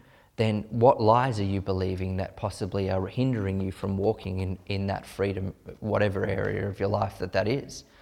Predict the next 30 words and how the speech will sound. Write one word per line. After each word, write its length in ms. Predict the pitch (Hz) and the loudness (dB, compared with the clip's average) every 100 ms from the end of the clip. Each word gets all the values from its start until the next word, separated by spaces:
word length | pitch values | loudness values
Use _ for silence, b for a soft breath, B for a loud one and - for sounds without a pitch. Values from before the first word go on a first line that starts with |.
| b b b b - | b b b b -12
It's 100 | - | -8
like, 140 | 98 | -2
"Oh, 120 | 147 | 2
I'm 100 | 127 | 2
believing 460 | 92 98 104 101 101 | 2 2 2 0 2
this 280 | 123 - 95 | 0 -2 -2
lie." 220 | 95 - | 0 0
Okay, 340 | 110 - 95 101 b b - | -4 -2 -2 -4 b b -2
I 60 | |
repent 500 | 95 98 - - 143 | 0 0 -2 0 2
of 140 | 139 98 | 2 2
that 220 | 101 - | 0 0
and 140 | 101 95 | -2 -2
replace 460 | 90 - 101 - | -2 2 2 2
it 80 | 101 | -4
with 140 | 95 | -4
the 80 | 107 | -6
truth. 500 | - - 107 - - _ _ _ _ _ _ _ | -8 -2 -2 -2 -16 _ _ _ _ _ _ _
'Cause 160 | - 101 | -4 2
we've 240 | 107 104 | 6 6
got 240 | 113 - - | 6 2 2
two 180 | - 135 | 2 2
fathers 520 | 135 110 104 95 - | 10 10 10 4 -2
in 100 | 90 | -4
this 220 | 101 - | -4 -4
world, 260 | 92 101 - | -4 -4 -10
the 60 | |
father 380 | - 95 98 98 | 0 2 4 0
of 100 | 95 | 4
lies, 440 | 107 147 175 - | 6 6 6 -2